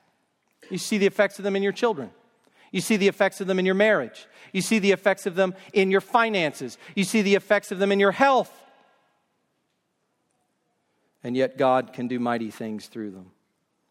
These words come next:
We also realize that God can do incredible things through your past tragedies. So all that's gone before is from one perspective, failure.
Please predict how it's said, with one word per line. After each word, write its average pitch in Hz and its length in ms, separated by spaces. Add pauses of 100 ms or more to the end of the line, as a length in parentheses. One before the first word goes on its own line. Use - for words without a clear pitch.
(360)
We 139 100
also 180 320
realize 151 480
that 139 120
God 156 240
can 165 120
do 156 100
incredible 160 380
things 165 500 (220)
through 180 160
your 185 180
past 208 440 (300)
tragedies. 262 1120 (160)
So 294 340 (160)
all 403 360
that's 320 240
gone 294 300
before 262 500
is 277 220
from 262 520
one 359 400
perspective, 240 880 (800)
failure. 262 680